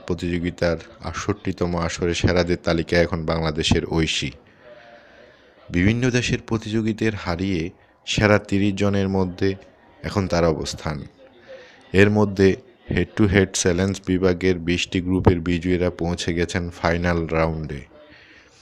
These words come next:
এদিকে সেরাদের দৌড়ে জায়গা করে নেওয়ায় ভীষণ উচ্ছ্বসিত ঐশী। তিনি বলেন, "আমি অনেক খুশি। বাংলাদেশের শুভাকাঙ্ক্ষী আর বন্ধুদের প্রতি আমার ভালোবাসা, কৃতজ্ঞতা।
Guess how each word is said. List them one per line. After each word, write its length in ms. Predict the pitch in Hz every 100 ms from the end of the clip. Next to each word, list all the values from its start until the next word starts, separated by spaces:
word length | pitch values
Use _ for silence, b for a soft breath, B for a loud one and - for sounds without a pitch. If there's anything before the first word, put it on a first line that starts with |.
| B B B B B -
এদিকে 340 | 95 101 107
সেরাদের 580 | 110 113 101 104 104 98
দৌড়ে 360 | 95 98 98 98
জায়গা 360 | 90 87 90
করে 260 | 90 95 92
নেওয়ায় 460 | 92 90 90 87 92 B B B B B _ -
ভীষণ 280 | 87 - 95
উচ্ছ্বসিত 800 | 87 - 95 80 78 - 85 -
ঐশী। 400 | 82 78 - 71 65 _ -
তিনি 160 | - 95
বলেন, 440 | 98 101 92 95 107
"আমি 180 | - 90
অনেক 340 | 90 95 104 104
খুশি। 380 | 92 - - 65 - B B B B _
বাংলাদেশের 560 | 80 87 92 87 92 95
শুভাকাঙ্ক্ষী 800 | - - 85 87 90 90 - 95
আর 80 | 85
বন্ধুদের 520 | 85 90 90 92 85
প্রতি 440 | - 87 - 87 85 B B -
আমার 260 | - 90 82
ভালোবাসা, 760 | 71 90 87 87 - 87 82 - _ _
কৃতজ্ঞতা। 800 | 85 85 85 78 - - 64